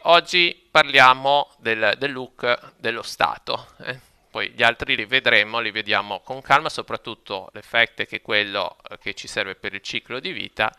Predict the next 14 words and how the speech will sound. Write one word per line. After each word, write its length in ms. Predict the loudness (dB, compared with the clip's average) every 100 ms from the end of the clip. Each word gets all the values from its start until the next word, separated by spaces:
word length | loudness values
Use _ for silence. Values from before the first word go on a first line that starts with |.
| _
e 100 | -10
poi 160 | -6 -6
il 80 |
context 560 | -2 -2 -2 -10 -10 -10
non 160 | -4 -6
è 60 |
particolarmente 640 | -6 -12 -10 -8 -8 -12 -14
difficile, 480 | -12 -12 -10 -10
però 180 | -10 -12
può 180 | -12 -18
tornarci 440 | -14 -10 -10 -10
utile 320 | -18 -20 -20 -20
in 60 |
qualche, 420 | _ -12 -10 -20